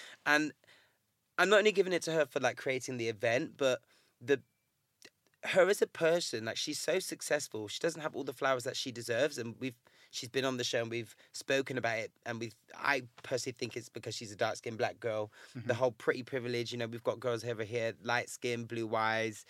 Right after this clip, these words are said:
Speaker 1: But she continues to push through and not only work on her career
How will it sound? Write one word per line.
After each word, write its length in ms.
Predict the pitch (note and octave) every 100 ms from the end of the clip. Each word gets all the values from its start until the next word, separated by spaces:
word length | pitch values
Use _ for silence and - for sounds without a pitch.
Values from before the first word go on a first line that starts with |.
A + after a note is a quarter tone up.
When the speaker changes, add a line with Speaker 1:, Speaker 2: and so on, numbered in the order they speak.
| - - _
Speaker 1:
But 140 | A#2
she 220 | - D#3 D3+
continues 680 | - C3+ - F3+ F3 C3
to 120 | - B2
push 240 | - D3+
through 440 | - C#3 G2+ F#2 A2+ _ - - - - - _
and 420 | D#3 D3 D3 C3+ B2+
not 160 | D#3 -
only 180 | E3 D#3
work 340 | C#3+ D3+ -
on 120 | C#3 B2+
her 340 | A#2+ C3+ C3
career 440 | - C3 A#2+ A2+